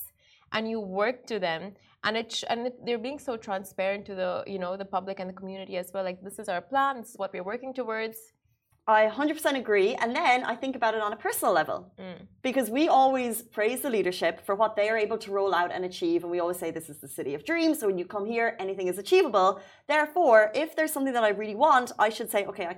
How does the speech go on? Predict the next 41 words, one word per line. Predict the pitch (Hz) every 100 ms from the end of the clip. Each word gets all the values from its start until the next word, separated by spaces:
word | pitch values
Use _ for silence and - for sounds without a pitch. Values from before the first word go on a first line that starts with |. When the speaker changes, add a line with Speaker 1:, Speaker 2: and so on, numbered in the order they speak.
| -
Speaker 2:
cannot | 240 254 202
do | 196
it | 196
tomorrow, | 196 277 311 196 180 202 226 - _ -
but | 202
I | 208
can | 202
do | 214
it | 196
in |
ten | 202 185 220
years." | 196 - - - - _ _ _ _ _ _ 208 185 190
Speaker 1:
Yes. | 175 254 320 - - - -
Speaker 2:
So | 233
then | 247 277
I | 247
have | 247 -
to |
put | 226 233
in | 220 208
my | 202 202 196 196 196 226
roadmap | 285 214 190 196 -
to | 180 247
get | 262 202
there. | 165 151 185 - _ _
Speaker 1:
Yeah. | - 220 220 196 196 226 320 381 415 539 508
Speaker 2:
So | 226 220
take | 262 262
out | 254
<laughs> | 381
my, | - - -
my | 320 381
manifestation | 269 285 339 294 262 254
board, | 214 208 214 226
which | 220
I've | 208 220
never | 247
made, | 226 196 190 196
Speaker 1:
Mm. | 220 214 202 185 -
Speaker 2:
put | - -
things | 262